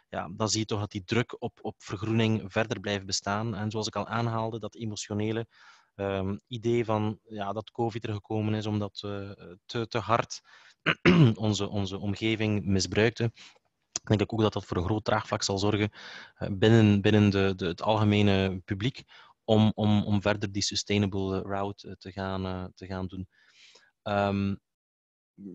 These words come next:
v-, misschien een volgende vraag nu, want er zijn er toch een flink pak. Is het opportun om voor de volgende jaren meer te rekenen op de sportmarkt en maar een beperkt volume op de forward vast te leggen?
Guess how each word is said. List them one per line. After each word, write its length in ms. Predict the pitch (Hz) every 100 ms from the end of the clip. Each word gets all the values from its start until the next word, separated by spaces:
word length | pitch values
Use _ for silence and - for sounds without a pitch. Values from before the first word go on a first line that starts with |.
| 78 80 82 - _ _ _ _ _ _
v-, 560 | 107 104 78 101 113 107
misschien 240 | 110 127
een 80 | 117
volgende 320 | 110 131 127
vraag 340 | 113 127 135 -
nu, 140 | 135
want 120 | 135
er 60 | -
zijn 120 | 117
er 60 | 113
toch 140 | 113
een 80 | 110
flink 260 | - 110 -
pak. 220 | 123 -
Is 140 | 135
het 120 | 123
opportun 520 | - - 117 - 165 147
om 140 | 123
voor 120 | 127
de 100 | 117
volgende 340 | 120 139 131 117
jaren 460 | 117 120 120 110
meer 240 | 120 147 -
te 100 | 139
rekenen 240 | 139 131
op 60 | 113
de 60 |
sportmarkt 560 | - 131 - 127 123 -
en 340 | 110 107 104
maar 240 | 107 110 -
een 80 |
beperkt 240 | 104 - -
volume 260 | - 110
op 80 | -
de 60 | 104
forward 460 | - 131 117 - 98
vast 300 | 104 113 -
te 60 |
leggen? 320 | 98 92 92